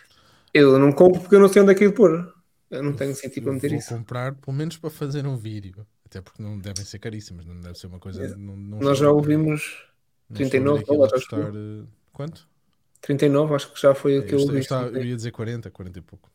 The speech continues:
Speaker 2: Não, não acredito
Speaker 1: É,
Speaker 2: que
Speaker 1: acho que
Speaker 2: saírem que custe mais que isso. Agora, hum, pá, espero, por exemplo, se elas, se, se de facto saírem, só espero que tenham uma bateria que seja,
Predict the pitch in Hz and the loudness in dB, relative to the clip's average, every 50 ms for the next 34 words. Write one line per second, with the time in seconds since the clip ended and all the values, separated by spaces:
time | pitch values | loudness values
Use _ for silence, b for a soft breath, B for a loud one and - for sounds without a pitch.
0 | _ _ - 87 85 82 76 78 82 87 90 87 - _ 87 87 87 131 135 165 | _ _ -20 -20 -20 -20 -20 -20 -20 -20 -20 -20 -20 _ -18 -8 -4 -4 -4 -4
1 | 180 143 123 113 - - - - - - - 98 101 98 95 - _ _ - 104 | -4 -6 -6 -8 -8 -12 -16 -16 -12 -10 -10 -10 -10 -12 -16 -18 _ _ -20 -18
2 | - - - 101 101 98 - _ _ 85 69 - - _ _ _ _ _ _ _ | -18 -16 -16 -16 -16 -16 -18 _ _ -20 -20 -20 -20 _ _ _ _ _ _ _
3 | _ _ _ _ _ _ _ _ _ _ _ _ _ 120 113 113 120 117 110 101 | _ _ _ _ _ _ _ _ _ _ _ _ _ -14 -10 -8 -8 -8 -8 -8
4 | 101 95 - - _ 85 101 101 104 101 101 104 104 101 - _ _ _ _ _ | -10 -14 -14 -18 _ -16 -14 -14 -12 -12 -12 -14 -14 -16 -18 _ _ _ _ _
5 | _ _ 120 85 - - - - 123 113 120 - - 127 120 117 107 120 120 107 | _ _ -16 -14 -14 -14 -12 -12 -10 -10 -12 -12 -10 -10 -10 -8 -8 -10 -10 -12
6 | 113 113 98 101 - - - 107 98 107 101 - _ _ - - 139 127 - - | -14 -18 -20 -18 -18 -14 -14 -12 -12 -12 -14 -16 _ _ -16 -14 -14 -16 -16 -14
7 | - 143 131 - - - 135 135 _ - - - 107 113 117 139 147 - _ _ | -14 -14 -14 -12 -12 -12 -12 -12 _ -16 -14 -14 -14 -12 -14 -14 -16 -18 _ _
8 | _ _ _ _ _ _ - - - - _ - 113 110 - - 104 104 104 98 | _ _ _ _ _ _ -20 -20 -20 -18 _ -14 -14 -14 -14 -14 -14 -12 -12 -12
9 | 98 101 - 104 95 98 - - - 104 95 95 95 95 | -12 -12 -12 -12 -12 -16 -16 -16 -16 -16 -16 -14 -16 -18